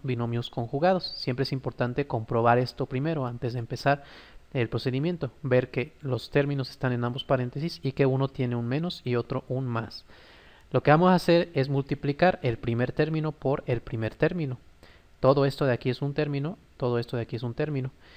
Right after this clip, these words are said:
Entonces multiplicamos y vamos a tener tres por tres, nueve.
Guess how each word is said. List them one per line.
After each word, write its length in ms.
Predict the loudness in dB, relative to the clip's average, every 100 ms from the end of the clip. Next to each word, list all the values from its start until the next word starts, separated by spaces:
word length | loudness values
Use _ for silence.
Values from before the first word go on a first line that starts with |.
| -20 -20 -20 -20 -6
Entonces 340 | 2 4 4 4
multiplicamos 1040 | 2 2 0 2 4 4 4 0 -6 -10 -14 -2
y 100 | 0
vamos 160 | 2
a 40 | 0
tener 340 | 2 2 0 -10 -20 _ -20 -20 -20 -8
tres 240 | 2 2 2
por 260 | -2 -2
tres, 580 | 0 2 2 2 -6 -8 -10
nueve. 460 | -2 2 2 0